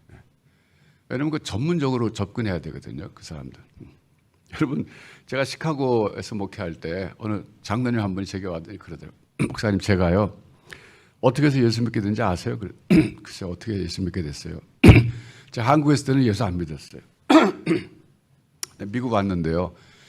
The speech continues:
그때 제가 육십 년대, 그분 육십 년대 오신 분이에요. 그러니까 뭐 외롭죠. 그때 왔는데 너무너무 외로워갖고 그러다가요. 교회 가면은 김치를 먹을 수 있다 그래갖고 제가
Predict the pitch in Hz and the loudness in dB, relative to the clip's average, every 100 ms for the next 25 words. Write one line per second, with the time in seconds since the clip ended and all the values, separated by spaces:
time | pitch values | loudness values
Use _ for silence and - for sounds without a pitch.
0 | - - - 101 98 92 110 117 131 113 | -18 -10 -6 -6 -4 -2 -2 0 0 2
1 | 98 85 69 - 120 113 110 143 131 104 | 2 0 -4 -6 -4 -2 -2 -4 -4 -2
2 | 82 73 85 - 67 - 110 110 101 87 | -4 -6 -8 -10 -10 -10 -8 -6 -4 0
3 | 110 131 113 - 73 - - - 107 95 | 2 2 0 -4 -10 -10 -10 -2 0 0
4 | 98 90 110 90 - - - _ - 127 | -2 -2 -4 -4 -14 -20 -20 _ -4 2
5 | 165 147 147 117 117 117 101 - 107 104 | 4 4 4 4 4 4 2 -2 -4 -4
6 | 90 85 85 98 92 - _ _ _ _ | -2 -2 -2 -4 -8 -16 _ _ _ _
7 | _ _ - 151 170 147 117 104 131 135 | _ _ 4 6 8 6 4 2 2 0
8 | - - - _ _ _ _ - 131 139 | -4 -18 -20 _ _ _ _ -2 0 0
9 | 165 165 120 107 104 104 87 78 64 - | 0 2 2 2 0 -4 -4 -4 -6 -10
10 | - 52 80 80 - _ _ _ _ - | -12 -8 -10 -12 -20 _ _ _ _ -6
11 | 95 92 101 | -2 0 0